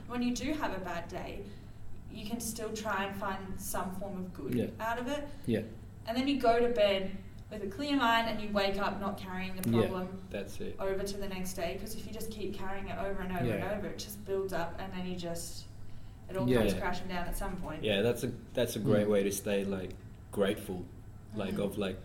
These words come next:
Speaker 3: you know, what you have and, like, your life and stuff like that. 'Cause, like, exactly what you did, I, like, I did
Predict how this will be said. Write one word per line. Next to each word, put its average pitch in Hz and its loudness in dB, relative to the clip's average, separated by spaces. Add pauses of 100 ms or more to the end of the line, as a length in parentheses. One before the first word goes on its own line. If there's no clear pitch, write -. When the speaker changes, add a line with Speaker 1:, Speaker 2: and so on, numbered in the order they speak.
(120)
Speaker 3:
you 98 -4
know, 95 -4
what 95 0
you 98 0
have 98 -2
and, 92 -2
like, 90 -6
your 95 -2
life 95 -4
and 95 -4
stuff 98 -6
like 92 -4
that. 90 -6
'Cause, 95 -4
like, 92 -2 (400)
exactly 113 6
what 107 4
you 110 2
did, 101 6
I, 95 0
like, 95 2 (260)
I 98 -2
did 92 0